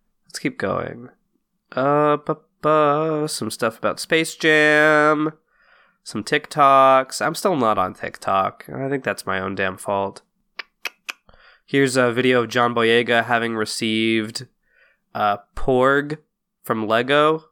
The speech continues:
because he hates Porgs, and Lego sent him a Porg. That's kinda funny. Like a big Lego Porg. Um, some more TikToks. Ooh, I just got a text, but I won't respond to it 'cause I'm a professional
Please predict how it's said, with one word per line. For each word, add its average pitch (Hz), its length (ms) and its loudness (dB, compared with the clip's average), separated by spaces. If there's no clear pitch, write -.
because 123 260 -4
he 107 100 -4
hates 120 300 -6
Porgs, 131 600 -2
and 101 180 -8
Lego 107 640 0
sent - 360 -6
him 107 100 -2
a 101 80 0
Porg. 120 440 -2
That's 151 180 -14
kinda 101 220 -4
funny. 104 380 -4
Like 113 120 -8
a 110 40 -4
big 107 300 -2
Lego 101 300 -2
Porg. 104 440 -4
Um, 147 680 2
some - 160 -8
more 87 100 -6
TikToks. 135 840 0
Ooh, - 120 -2
I 104 60 -2
just - 180 -10
got 101 120 -4
a 98 60 -8
text, - 520 -6
but 101 100 -8
I 98 60 -4
won't 165 220 2
respond 180 420 4
to 151 80 0
it 120 120 2
'cause - 80 -14
I'm 131 120 0
a 123 60 -4
professional 107 760 -4